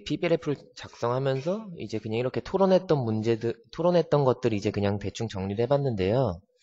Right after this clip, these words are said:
이제 한 문제에 대해서 이제 한 토론 주제가 올라왔었는데 거기에 대해서 한 여러 학-,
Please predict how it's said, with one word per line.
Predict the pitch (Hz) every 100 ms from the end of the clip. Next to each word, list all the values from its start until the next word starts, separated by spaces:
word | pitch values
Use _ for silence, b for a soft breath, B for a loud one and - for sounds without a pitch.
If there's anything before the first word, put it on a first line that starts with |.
| B B B B B B
이제 | - 98
한 | - 196
문제에 | 214 208 196 175 147
대해서 | 139 127 127 185 196 -
이제 | 104 107
한 | 104 180 185 180
토론 | - 202 196
주제가 | 113 120 120
올라왔었는데 | 107 113 117 120 117 113 156
거기에 | - 107 131
대해서 | 127 120 107 110 110
한 | 110
여러 | 95 101 120 117 117
학-, | 113